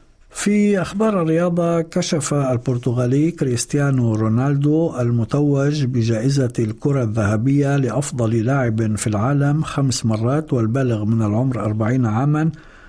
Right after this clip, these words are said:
خلال مقابلة في الرياض أمس أن نهائيات كأس العالم لكرة القدم ألفين وستة وعشرين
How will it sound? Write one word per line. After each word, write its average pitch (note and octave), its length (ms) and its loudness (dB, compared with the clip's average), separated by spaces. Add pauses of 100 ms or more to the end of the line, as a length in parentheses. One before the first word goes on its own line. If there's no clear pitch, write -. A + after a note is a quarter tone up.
(140)
خلال D#3+ 400 0
مقابلة C#3 1120 0
في - 160 -6
الرياض C3+ 600 0
أمس D3 500 -2
أن B2 320 2
نهائيات B2+ 640 0
كأس - 400 -6
العالم C#3 560 0
لكرة B2+ 340 -2
القدم B2+ 460 -2
ألفين C3 320 -2
وستة A#2+ 380 -4
وعشرين C3 520 0